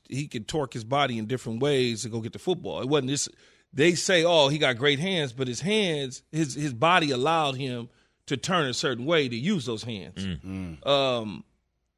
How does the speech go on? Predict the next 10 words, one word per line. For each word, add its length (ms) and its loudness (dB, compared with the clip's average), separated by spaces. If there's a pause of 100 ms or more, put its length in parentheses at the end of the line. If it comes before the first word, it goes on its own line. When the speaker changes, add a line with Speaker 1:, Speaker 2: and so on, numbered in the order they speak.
(100)
Speaker 1:
Randy, 420 6
Randy 340 2
Moss. 380 4
Speaker 3:
Randy 140 -8
Moss. 440 -6
Speaker 1:
Randy 240 -2
Moss 320 0
was 120 -8
another 340 2
one. 240 -6